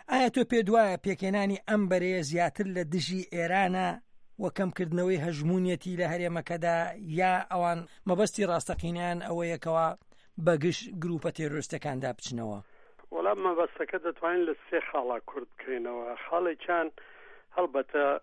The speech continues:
Speaker 2: ئە، لە دژی گروپە توندڕەوەکان، ئە، ئەمەیان،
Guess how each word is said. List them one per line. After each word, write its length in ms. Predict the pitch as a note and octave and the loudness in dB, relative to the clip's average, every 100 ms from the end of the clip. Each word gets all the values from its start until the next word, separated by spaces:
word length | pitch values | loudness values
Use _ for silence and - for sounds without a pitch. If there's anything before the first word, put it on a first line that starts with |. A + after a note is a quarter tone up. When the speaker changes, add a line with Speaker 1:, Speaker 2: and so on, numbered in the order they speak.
| - D#3 | -4 -4
Speaker 2:
ئە، 80 | C#3 C3 - - E2+ D3+ C3+ | 0 -2 -4 -12 -12 -6 -6
لە 80 | C3 | -4
دژی 280 | D3 C3+ C3 - | -6 -6 -8 -6
گروپە 300 | C3+ - C#3+ - | -10 -6 -8 -6
توندڕەوەکان، 840 | C3+ B2+ B2+ A#2+ A2+ - D3 C#3 - - - - - - - - | -8 -8 -4 -2 -2 -2 -4 -4 -6 -16 -20 -20 -20 -20 -18 -8
ئە، 100 | D3+ C#3+ C#3 C3+ C3+ C3 C#3 | -2 0 0 0 0 -2 -2
ئەمەیان، 460 | D#3+ E3+ F3 E3 | -2 0 2 2